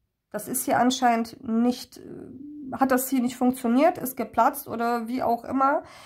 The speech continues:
Und dieser Mensch zeigt sich hier eigentlich nicht so offen für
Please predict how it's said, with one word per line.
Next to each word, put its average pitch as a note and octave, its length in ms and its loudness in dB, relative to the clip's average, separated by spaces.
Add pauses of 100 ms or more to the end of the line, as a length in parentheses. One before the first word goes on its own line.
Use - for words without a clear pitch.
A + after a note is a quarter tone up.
(280)
Und B3+ 200 2
dieser A#3+ 240 6
Mensch C4 360 2
zeigt B3 300 2
sich C4 220 -6
hier C4 120 2
eigentlich A#3 440 0
nicht C4 200 4
so - 140 -2
offen G3 640 0
für G3+ 380 0